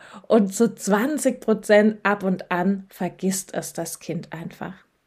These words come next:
Das sind große Diskussionsthemen in unserer Familie. Ich weiß nicht, wie es euch geht, aber diese Kleinigkeiten sorgen manchmal für ganz schön viel Aufruhr. Und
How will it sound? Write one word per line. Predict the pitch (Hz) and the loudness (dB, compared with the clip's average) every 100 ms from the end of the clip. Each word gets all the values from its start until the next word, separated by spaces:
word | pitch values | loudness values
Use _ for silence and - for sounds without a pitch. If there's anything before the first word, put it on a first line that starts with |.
| _ | _
Das | 208 196 | -4 0
sind | 226 226 220 | 4 4 2
große | - 233 294 359 370 311 | 0 6 8 8 4 2
Diskussionsthemen | 277 330 - 285 233 247 302 285 - 254 247 | 2 4 4 4 8 8 8 4 6 6 8
in | 226 | 4
unserer | - 247 233 233 | 4 4 6 6
Familie. | 247 208 220 294 294 | 6 4 6 4 4
Ich | 269 220 | 4 6
weiß | 202 - | 4 4
nicht, | 240 240 | 0 0
wie | 202 | -2
es | 196 | 0
euch | - 214 - - | 6 6 6 4
geht, | 254 262 - - - - - | 4 4 0 -20 -20 -10 2
aber | 240 262 | 6 6
diese | 262 269 277 | 6 4 4
Kleinigkeiten | - - 294 285 330 359 311 214 - - 185 202 220 247 226 | 2 2 4 6 4 4 6 4 2 -2 0 2 0 0 0
sorgen | - 196 214 247 226 196 | 0 4 6 6 6 4
manchmal | 185 208 214 208 214 | 4 2 2 0 0
für | 214 165 | 0 -4
ganz | - 180 202 220 | -2 0 4 4
schön | - 202 202 | 2 -2 -2
viel | 196 - 196 190 - | -4 -2 -2 -2 -4
Aufruhr. | 180 185 - 160 196 190 _ _ _ - - - - - | -4 -6 -6 -8 -8 -14 _ _ _ -20 -20 -20 -20 0
Und | 240 254 254 - | 6 6 4 -2